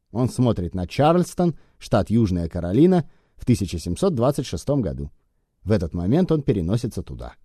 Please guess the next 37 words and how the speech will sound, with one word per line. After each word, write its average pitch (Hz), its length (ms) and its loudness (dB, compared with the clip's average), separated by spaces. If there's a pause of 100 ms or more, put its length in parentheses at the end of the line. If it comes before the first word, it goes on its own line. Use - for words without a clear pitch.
(920)
Два 123 220 6
года 95 180 0
спустя 175 420 0
он 196 100 6
переехал 175 480 4
из - 200 -4
Чарльстона 160 720 0
в 120 60 -2
Нью-Йорк, 92 560 0 (260)
и 98 100 -2
он 139 140 2
переносится 117 560 0
в 85 80 -4
Нью-Йорк 80 540 -4
и 113 120 -4
просматривает 110 760 -4
то, 160 140 0
каким 95 300 -2
был 80 140 -6
город 113 280 0
два 101 180 -4
года 90 200 -4
спустя. - 420 -16 (920)
Понимаете? 135 440 -2 (1160)
Но 131 160 4
он 147 240 2
воспринимает 180 640 2
всё - 160 -2
это 180 140 0
в - 80 -6
той 147 180 2
области 143 380 0
пространства, 139 720 0
в - 60 -10
которой 131 400 2
это 127 300 -2
происходило. 131 720 -2